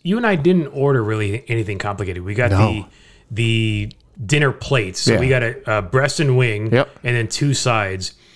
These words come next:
Speaker 1: And we had to wait a fair amount of time for them to call our number to
Speaker 2: It
Speaker 1: get our
Speaker 2: seems
Speaker 1: food.
Speaker 2: very much like it is made to order.
Speaker 1: Yes. And
Speaker 2: Which is great.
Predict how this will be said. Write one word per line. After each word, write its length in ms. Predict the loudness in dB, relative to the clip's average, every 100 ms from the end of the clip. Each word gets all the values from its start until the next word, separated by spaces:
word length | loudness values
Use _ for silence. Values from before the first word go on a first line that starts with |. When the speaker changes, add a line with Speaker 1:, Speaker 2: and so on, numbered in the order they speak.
| _ _ -2
Speaker 1:
And 300 | 0 0 0
we 220 | 0 0
had 360 | -4 -6 -6 -4
to 140 | -2
wait 380 | 2 4 2 0 -2
a 260 | 0 0
fair 280 | -2 0 2
amount 220 | 2 2
of 80 | 0
time 420 | 0 0 0 -2
for 420 | -6 -2 2 2 2
them 200 | 2 0
to 80 |
call 200 | 0 0 0
our 120 | 2
number 260 | 0 0
to 80 | 2
Speaker 2:
It 40 | 2
Speaker 1:
get 80 | 2
our 60 |
Speaker 2:
seems 360 | 2 2 4 4
Speaker 1:
food. 40 |
Speaker 2:
very 240 | 4 4 4
much 320 | 4 0 2
like 260 | 2 2 2
it 100 | 2
is 140 | 4
made 240 | 2 2 0
to 60 |
order. 400 | -4 -6 -8 -12 -18 _ 2
Speaker 1:
Yes. 640 | 4 4 0 -6 -6 -4
And 300 | 0 0 -2 -6 0
Speaker 2:
Which 180 | 0 2
is 60 |
great. 420 | 2 2 0 -4